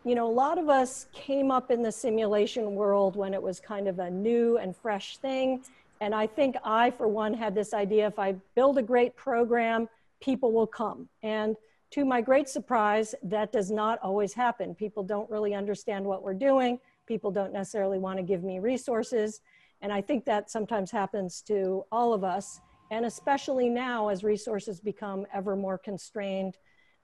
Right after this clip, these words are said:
uh, post-covid, as our organizations have less and less resources. So how do we,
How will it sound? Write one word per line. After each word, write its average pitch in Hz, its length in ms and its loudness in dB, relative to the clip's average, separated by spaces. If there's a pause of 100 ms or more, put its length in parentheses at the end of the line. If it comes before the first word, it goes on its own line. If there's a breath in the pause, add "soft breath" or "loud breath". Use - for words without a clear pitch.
uh, 185 200 -4
post-covid, 190 840 -4
as 185 180 -6
our 190 220 -4
organizations 185 840 -4
have 185 200 -10
less 180 240 -8
and 233 100 -10
less 180 240 -10
resources. - 760 -8 (680 soft breath)
So 262 180 0
how 381 460 -2
do 330 200 4
we, 247 500 0